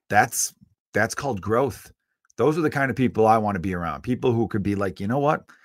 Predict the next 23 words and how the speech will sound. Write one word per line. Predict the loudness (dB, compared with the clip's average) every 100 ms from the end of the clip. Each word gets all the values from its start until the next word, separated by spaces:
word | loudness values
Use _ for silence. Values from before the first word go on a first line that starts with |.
| _
I | -10
was | -2
a |
bit | -2
of |
a | -2
prick | -2 -2
back | 0 -2
there. | -4 -8 -6
I | -8
gotta, | -4 0 -2 -2
I | -6
gotta | -6
figure | -6 -4 0
out | 0
how | 0
not | -2 -4
to | -6
be | -4
that | -2 -2
person | -4 -10 -8
anymore. | -10 -8 -6 -6
And | -8